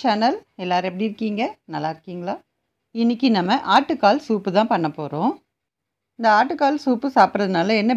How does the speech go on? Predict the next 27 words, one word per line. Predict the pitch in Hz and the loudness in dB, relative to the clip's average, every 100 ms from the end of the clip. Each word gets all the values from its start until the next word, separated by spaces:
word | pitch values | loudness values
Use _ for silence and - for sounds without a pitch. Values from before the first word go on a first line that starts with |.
| 214 | 0
பெனிஃபிட் | 208 214 196 180 | -2 -2 -4 -6
பார்த்தீங்க | 170 170 151 | -6 -6 -6
அப்படின்னா, | 143 156 156 233 226 | -4 -4 -2 0 0
மூட்டு | 262 254 | 0 -2
வலி, | 196 160 226 208 | -2 0 0 0
முதுகு | 180 214 226 | -2 -2 0
வலி, | 170 165 226 202 | -2 -2 -2 -2
மூட்டு | 208 254 220 | -2 -6 -4
தேய்மானம் | 190 196 196 196 214 | -2 -2 -2 -2 -4
போன்ற | 185 170 208 214 | -4 -4 -2 -2
எலும்பு | 175 226 294 254 | 0 0 0 -2
சம்பந்தமான | 202 190 180 175 202 330 _ _ _ _ _ | -4 -6 -4 -4 -4 -6 _ _ _ _ _
பிரச்சனைகளால் | 220 214 269 254 233 220 240 220 | -8 -4 0 0 4 4 6 4
அவதிப்படுறவங்களுக்கு | 180 214 208 180 160 156 151 143 139 139 202 277 381 _ _ _ - | 2 -2 -2 -2 0 -2 -2 -4 -6 -8 -6 -6 -8 _ _ _ -4
ரொம்ப | 220 254 294 | 0 2 2
நல்லது | 196 208 208 165 | 0 0 0 -2
அப்படின்னு | 190 202 | -4 -6
சொல்லிட்டு | 196 160 233 226 | -6 -6 -2 -2
நம்ம | 196 196 | -2 -4
பெரியவங்களாம் | 196 233 202 165 208 233 | -4 -2 -2 -4 -4 -2
சொல்லி | 196 214 | -2 -2
நம்ம | 185 202 226 | -2 -4 0
கேள்விப்பட்டிருக்கோம். | 220 220 180 151 143 139 170 262 - _ _ _ _ _ _ _ _ 214 | 0 0 -2 -8 -10 -8 -6 -6 -8 _ _ _ _ _ _ _ _ -4
ஆட்டுக்கால் | 269 359 247 240 - | -4 -2 0 0 0
சூப்பில் | 233 226 220 190 | -6 -4 -4 -4
பார்த்தீங்கன்னா | 170 165 196 302 | -4 -2 -2 0
கொலாஜின்ற | 247 233 294 302 226 214 | 2 4 4 4 2 -2